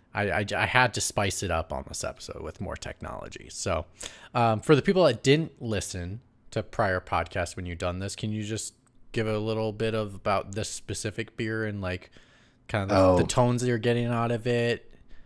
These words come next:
Speaker 1: Hearty,
Speaker 2: I mean,
Speaker 1: light, what kind of, what kind of beer are we talking?
Speaker 2: It's, it's a light, easy, effervescent beer. Um, it's, it's a Mexican lager. It's, uh, exactly what you would think it would taste like.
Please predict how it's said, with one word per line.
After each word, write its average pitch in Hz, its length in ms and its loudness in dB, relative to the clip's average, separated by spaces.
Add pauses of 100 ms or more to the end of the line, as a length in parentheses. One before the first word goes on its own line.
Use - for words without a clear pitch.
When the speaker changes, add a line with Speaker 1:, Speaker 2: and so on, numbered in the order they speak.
(320)
Speaker 1:
Hearty, 131 440 4
Speaker 2:
I - 20 10
mean, 165 420 12
Speaker 1:
light, 120 680 2
what 113 140 -2
kind 110 200 -2
of, 101 140 -2
what 104 100 -6
kind 113 160 -2
of 98 60 -4
beer 104 120 0
are 98 40 -2
we 92 80 -2
talking? 85 360 -2
Speaker 2:
It's, - 520 6 (160)
it's 135 260 6
a 139 80 12
light, 117 420 8
easy, 101 760 2
effervescent 85 760 0 (200)
beer. 85 420 0 (200)
Um, 85 680 -2 (260)
it's, - 540 2 (280)
it's 98 160 4
a 117 40 6
Mexican 95 440 4
lager. 85 420 2 (240)
It's, - 360 0
uh, 92 300 4
exactly 95 520 4
what 95 140 4
you 95 100 4
would 92 100 0
think 90 180 2
it 85 60 0
would 80 180 -2
taste 87 260 0
like. 85 220 0